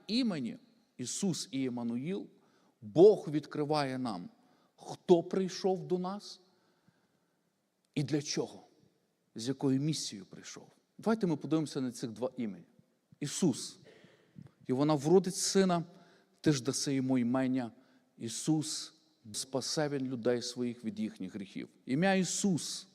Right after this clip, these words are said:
по-єврейськи Єшуа. Єшуа.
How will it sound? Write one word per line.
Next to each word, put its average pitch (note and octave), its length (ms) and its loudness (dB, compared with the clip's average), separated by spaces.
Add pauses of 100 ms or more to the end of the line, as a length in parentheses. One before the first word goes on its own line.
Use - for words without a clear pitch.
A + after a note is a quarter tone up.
(800)
по-єврейськи E3 640 6
Єшуа. D#3 720 2 (1040)
Єшуа. C#3+ 600 0